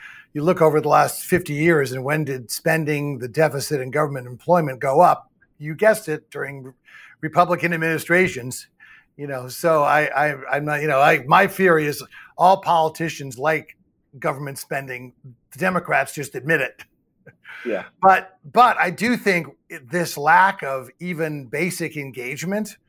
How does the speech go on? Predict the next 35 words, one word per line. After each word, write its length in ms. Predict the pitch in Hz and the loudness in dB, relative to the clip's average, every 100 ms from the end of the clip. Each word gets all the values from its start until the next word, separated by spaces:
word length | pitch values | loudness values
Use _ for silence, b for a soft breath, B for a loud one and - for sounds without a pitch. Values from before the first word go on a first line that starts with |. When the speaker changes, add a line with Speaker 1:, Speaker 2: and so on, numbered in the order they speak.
| b b b | b b b
Speaker 1:
has 320 | - 151 156 127 | -10 -6 -6 -4
been 200 | 160 151 | -6 -6
a 60 | |
contributing 600 | 139 139 - 170 151 139 | -8 -10 -6 -4 -4 -6
factor 680 | - 156 180 - 135 131 - _ | 0 2 2 0 -8 -10 -12 _
in, 460 | 170 156 147 139 147 _ _ _ _ _ | -4 -4 -6 -10 -14 _ _ _ _ _
if 180 | 160 - | -14 -10
you 60 | |
look 240 | 165 233 233 | -2 0 0
at, 140 | 156 - _ _ | -6 -8 _ _
you 60 | 180 | -10
know, 100 | 151 | -10
the 80 | |
basic 500 | 139 120 240 220 170 | -8 -2 0 0 -6
stuff, 340 | - - 120 113 | -8 -6 -6 -6
okay, 280 | 135 156 160 | -4 -4 -2
there's 300 | 147 143 - | -2 -4 -6
the, 120 | 139 B B - | -14 B B 0
Congress 340 | 180 226 196 | 4 4 4
has 180 | 170 165 | 0 -2
to 100 | - | -4
pass 400 | - 147 143 143 | -6 -2 0 -2
a 60 | 135 | -6
budget 360 | 143 139 123 | -6 -6 -8
every 240 | 117 113 113 | -10 -12 -12
year, 200 | 113 101 | -14 -14
right? 260 | 110 117 | -14 -14
There's 300 | - 117 - - b b b - | -14 -18 -18 -20 b b b -8
twelve 460 | - 185 180 135 _ | 2 4 4 0 _
resolutions 680 | 151 175 143 143 165 - 135 | -4 -2 -2 -6 -6 -6 -10
that 80 | 127 | -8
have 160 | 135 - | -8 -8
to 80 | |
get 160 | 123 117 | -14 -14
passed. 440 | 135 131 104 - | -10 -10 -10 -18